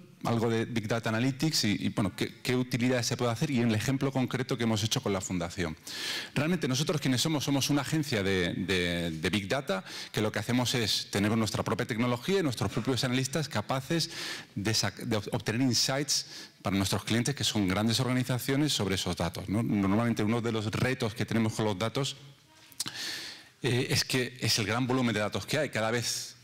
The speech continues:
existen más datos disponibles dentro de las organizaciones, en, en tema de salud, pues, los sensores, eh, hay m-, muchísimos datos externos que también pueden ser analizados,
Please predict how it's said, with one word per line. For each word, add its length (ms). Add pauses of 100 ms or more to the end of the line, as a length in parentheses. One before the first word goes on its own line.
existen 380
más 120
datos 220
disponibles 760
dentro 280
de 60
las 120
organizaciones, 800
en, 180
en 140
tema 220
de 100
salud, 300
pues, 180 (140)
los 240
sensores, 720 (480)
eh, 640 (240)
hay 260
m-, 380
muchísimos 720
datos 280
externos 340
que 60
también 220
pueden 120
ser 140
analizados, 680